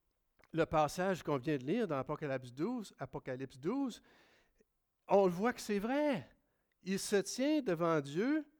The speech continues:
jour et nuit pour accuser les, les frères et sœurs devant Dieu. « Ah ouais, regarde ce qu'il a fait Brian encore. Puis, pff,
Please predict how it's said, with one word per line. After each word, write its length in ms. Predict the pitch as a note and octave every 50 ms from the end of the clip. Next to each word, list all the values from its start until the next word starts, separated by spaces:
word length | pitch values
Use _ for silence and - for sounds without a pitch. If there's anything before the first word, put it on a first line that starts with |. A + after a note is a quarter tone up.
| _ _ _ _ _
jour 420 | - D3+ D3 E3 B3+ D#4+ E4+ D#4+ C#4+
et 120 | A#3+ G#3+
nuit 340 | F#3+ E3+ E3+ G3 A#3 C4+ C4
pour 260 | - - F#3 F3 - _
accuser 840 | - A#3+ B3+ - - - A#3+ B3 G#3+ F#3+ A3+ C#4 C#4+ B3 A3+ D#3+ - _ _ _ _ _ -
les, 260 | D3 D3+ D3 D3 E3
les 160 | D3 D3+ D3 C#3+
frères 280 | - - D#3 D3+ D3+
et 80 | D3+ C#3
sœurs 340 | - - D#3+ D#3 E3 D#3+ D3
devant 360 | C#3 C#3+ C3 D3+ D3+ C#3 C3+
Dieu. « 340 | A#2+ A#2 B2 C#3 C3 A#2 - _ _ _ _ _ _ _ _ _ _ -
Ah 320 | - G#3+ A#3+ A#3 A#3 A3+
ouais, 200 | G#3+ A3 A#3+ A#3
regarde 420 | A3+ G3 F3+ F#3+ A3 A#3 A#3 G#3+ -
ce 40 | -
qu'il 80 | - G3
a 40 |
fait 160 | F3 - A#3 A3
Brian 440 | G3+ F#3 F#3 E3 E3 E3+ F3+ F#3
encore. 520 | F3+ D#3 C#3+ - - E3+ F3 F3 D3+ C#3 C3+ -
Puis, 200 | - - G#3 A3
pff, 380 | - - - - - - -